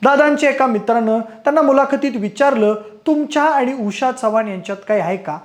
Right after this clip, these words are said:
तेव्हा दादांनी त्यांना सांगितलं होतं की माझ्यात आणि उषामध्ये जवळीक होती, पण ती फक्त कामाच्या बाबतीत होती. दादांच्या या स्पष्टीकरणानंतर सुद्धा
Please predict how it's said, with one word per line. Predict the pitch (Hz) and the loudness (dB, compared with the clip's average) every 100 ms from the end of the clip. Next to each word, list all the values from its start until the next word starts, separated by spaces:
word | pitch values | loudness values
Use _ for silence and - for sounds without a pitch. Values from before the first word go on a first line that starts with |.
| - _ _ 185 | -18 _ _ 2
तेव्हा | 214 | 2
दादांनी | 202 170 175 226 180 180 | 2 0 0 0 -2 -8
त्यांना | - - 247 269 | -12 -8 -4 -4
सांगितलं | 269 226 240 294 294 | -2 -2 -2 0 2
होतं | 269 262 208 208 - - | 2 2 -2 -4 -10 -4
की | 302 | -2
माझ्यात | 269 226 214 240 254 262 | 0 2 2 2 0 0
आणि | 220 226 | -6 -6
उषामध्ये | 180 - 240 190 175 | -6 -4 -4 -4 -4
जवळीक | 175 - 185 202 202 - | -4 0 2 4 2 -4
होती, | 156 - 120 - _ - | -12 -14 -20 -20 _ -2
पण | 214 | -2
ती | 214 247 - | 0 -4 -2
फक्त | 254 262 175 185 190 | -4 -2 -6 -4 -2
कामाच्या | 196 196 202 185 | 0 0 0 -2
बाबतीत | 170 - 170 151 | -6 -8 -12 -10
होती. | 143 123 - _ _ - | -14 -16 -20 _ _ 0
दादांच्या | 208 208 214 208 | 2 4 0 0
या | 196 190 | 0 0
स्पष्टीकरणानंतर | - 156 - 233 240 226 226 226 214 214 | -6 -10 -8 -2 0 2 0 -2 -2 -2
सुद्धा | 226 214 165 | -2 -4 -2